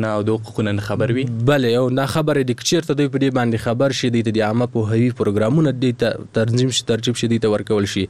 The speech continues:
Speaker 2: دوی د ښځې
Speaker 1: مهرباني.
Speaker 2: حقوق وپېژني، انشاءالله دوی
Speaker 1: مننه.
Speaker 2: به دا مشکلات به حل شي.
Speaker 1: لکه په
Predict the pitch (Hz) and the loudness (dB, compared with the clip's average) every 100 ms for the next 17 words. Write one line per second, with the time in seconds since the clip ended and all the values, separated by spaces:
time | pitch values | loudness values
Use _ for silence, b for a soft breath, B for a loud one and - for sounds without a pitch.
0 | B B B 117 127 123 117 110 - - | B B B 0 2 2 0 -6 -12 -4
1 | 165 131 120 120 139 202 160 170 175 156 | -2 2 2 0 0 0 0 0 0 2
2 | 135 123 143 127 120 120 110 113 - 107 | 0 0 0 0 0 0 0 0 -2 -6
3 | 87 110 107 98 - 104 87 82 143 147 | -4 0 0 -2 -2 -2 -2 -4 -2 0
4 | 143 139 147 | 0 0 -4